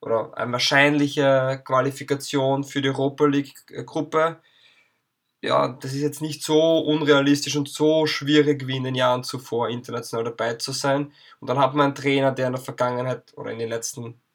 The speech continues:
Monaten erklärt hat, es geht ja nur darum, Ergebnisse zu holen. Und dann holt man sie halt nicht, dann muss man auch verstehen, dass die Kritik kommt.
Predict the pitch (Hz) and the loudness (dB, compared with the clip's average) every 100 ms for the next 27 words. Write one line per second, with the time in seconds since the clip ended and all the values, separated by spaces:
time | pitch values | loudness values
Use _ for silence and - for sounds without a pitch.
0 | _ - 123 127 131 127 123 120 120 123 | _ -12 -4 0 2 2 -2 -2 0 0
1 | 123 120 123 - 127 123 131 123 127 131 | 0 -6 -6 -6 -4 -4 -4 -4 -4 -4
2 | 127 131 127 131 135 131 135 135 139 143 | -4 -4 -6 -4 -6 -6 -4 0 0 -2
3 | - _ _ _ _ _ - 123 127 131 | -6 _ _ _ _ _ -12 -10 -2 2
4 | 135 139 135 135 _ _ _ _ - 139 | 2 0 -2 -8 _ _ _ _ -2 -2
5 | 135 127 127 123 123 143 143 131 123 127 | -2 -4 -2 -2 2 0 0 -6 -4 -4
6 | 127 120 120 117 127 120 120 - - 123 | -4 -4 -6 -6 -6 -6 -8 -12 -12 -10
7 | - - - 147 135 - - | -10 -14 -4 -2 0 -2 -18